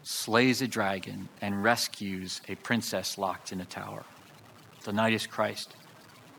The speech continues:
The dragon is Satan. The castle of the world and the princess is us, the church. This is a historical redemptive narrative that we see throughout Scripture and echoed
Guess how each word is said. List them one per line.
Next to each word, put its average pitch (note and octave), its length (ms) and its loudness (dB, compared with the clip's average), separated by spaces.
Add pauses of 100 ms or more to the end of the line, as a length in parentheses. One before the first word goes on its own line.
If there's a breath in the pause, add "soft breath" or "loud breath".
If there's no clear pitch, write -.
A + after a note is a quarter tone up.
(840)
The G#2+ 100 -6
dragon A2 400 4
is G2+ 100 -2
Satan. F#2+ 460 -4
The G2+ 80 -8
castle C3+ 500 6
of A#2 80 2
the A2 60 0
world A2+ 260 6
and G#2+ 100 -4
the G2+ 60 -2
princess A#2+ 560 0
is G#2+ 220 -6
us, G#2 260 0
the - 140 -16
church. - 480 -10 (720 loud breath)
This D3+ 320 6
is B2 220 2
a A#2 40 4
historical B2 760 4 (300 loud breath)
redemptive A#2 760 4
narrative A#2 880 2 (160)
that A2 160 0
we C3+ 200 8
see C3 260 4
throughout B2+ 480 8
Scripture A2+ 460 -2
and A#2 240 -2
echoed A#2 420 2